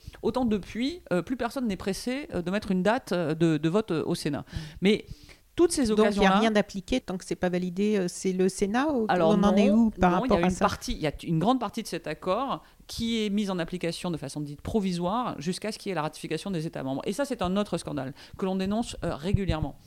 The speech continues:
Speaker 1: Quoi qu'il en soit, il faut vraiment qu'on se saisisse de chaque occasion. Et donc, ce vote qui va venir, euh, au Sénat est une occasion, euh, là encore, pour justement expliquer, expliquer, continuer d'expliquer et surtout faire monter une pression,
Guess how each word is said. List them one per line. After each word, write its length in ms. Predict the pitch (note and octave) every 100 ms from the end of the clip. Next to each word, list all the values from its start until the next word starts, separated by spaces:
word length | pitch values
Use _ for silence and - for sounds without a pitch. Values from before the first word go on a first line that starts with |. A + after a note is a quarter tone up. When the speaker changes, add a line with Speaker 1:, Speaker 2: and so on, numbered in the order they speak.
| - -
Speaker 1:
Quoi 100 | A3+
qu'il 140 | A#3
en 80 | G3
soit, 260 | - A3 -
il 80 | G3
faut 100 | F3
vraiment 220 | G#3+ B3
qu'on 100 | F3+
se 140 | F3+
saisisse 320 | E3+ F3+ G#3+
de 100 | C#3+
chaque 240 | C#3+ A3 -
occasion. 420 | F3 D3+ D#3 F3 - - - -
Et 80 | F#3+
donc, 220 | A#3+ A3+
ce 160 | -
vote 320 | F3+ F#3 A3 A3
qui 100 | E3+
va 100 | D#3
venir, 360 | E3+ F3 D3+ -
euh, 120 | C#3 -
au 80 | D#3+
Sénat 440 | - D#3+ E3+ A#3+ - - -
est 200 | F3 -
une 100 | F#3+
occasion, 680 | A3 F#3+ F3+ F3 F#3 F3 -
euh, 40 |
là 160 | D3 G3+
encore, 500 | F3+ E3 F#3+ A3+ -
pour 180 | - E3+
justement 340 | F#3 F#3+ A3+ -
expliquer, 640 | C4+ - - A3+ - F#3 G3 - _
expliquer, 600 | A3+ - - F3+ F3 F#3
continuer 420 | - C4+ B3+ A#3
d'expliquer 540 | G3 F#3+ - F3 E3+ G3+ - -
et 80 | F3
surtout 440 | - E3 - F4 - -
faire 200 | - F3
monter 280 | F3 F3+ C4+
une 140 | G3+ E3
pression, 480 | - F#3+ - C4